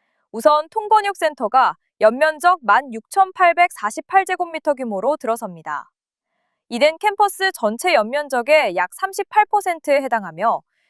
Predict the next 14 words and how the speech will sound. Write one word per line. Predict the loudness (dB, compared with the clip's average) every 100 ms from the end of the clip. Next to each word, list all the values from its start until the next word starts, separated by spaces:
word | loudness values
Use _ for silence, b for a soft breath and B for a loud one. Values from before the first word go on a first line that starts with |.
| _
국제회의 | -14 -2 0 2 2 0
지원 | 0 0 0 0
등 | -2 -2
송도 | -8 -10 -2 -2
국제도시의 | -2 -6 -6 -4 -6 -4 -4 -4
기능을 | -10 -10 -6 -4 -6
보조할 | _ -8 -6 -2 0 -2
예정입니다. | -6 -8 -10 -12 -12 -12 _ _ _ _ _ _ _ _
학생들의 | -2 0 0 0 4 4 4
거주 | 0 -2 -2
공간 | -4 0 0 2
역할을 | -2 0 0 2
할 | 0
연수원은 | 0 -4 -4 -4 -2 -4 -4